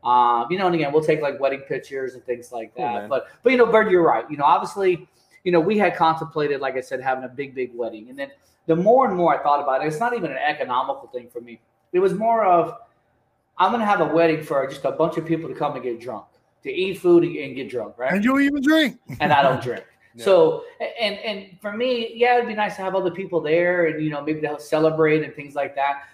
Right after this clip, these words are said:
Speaker 1: I mean, obviously my mom passed away, so my mom couldn't have been there. Maria's mom had passed away. She,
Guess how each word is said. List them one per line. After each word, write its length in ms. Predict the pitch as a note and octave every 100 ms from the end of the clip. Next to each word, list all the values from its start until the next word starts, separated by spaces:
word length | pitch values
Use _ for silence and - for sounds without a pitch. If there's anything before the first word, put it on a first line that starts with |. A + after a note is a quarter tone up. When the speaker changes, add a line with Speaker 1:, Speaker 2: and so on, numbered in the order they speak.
| _ -
Speaker 1:
I 40 |
mean, 80 | F#3+
obviously 240 | G3+ F#3
my 80 | F3
mom 280 | D3+ D3 D#3
passed 280 | E3 D#3 D#3+
away, 200 | D3+ D#3
so 160 | D#3+
my 120 | C#3+ C3+
mom 320 | B2+ C3 C3+
couldn't 160 | D3 C3
have 80 |
been 180 | C#3 C3+
there. 260 | C3 C3+ C3 _ _
Maria's 400 | C3+ C3+ C#3+ D#3 D3
mom 200 | C#3 C#3+
had 140 | D3
passed 260 | D3 C#3 -
away. 140 | C#3+
She, 280 | - C#3+ C#3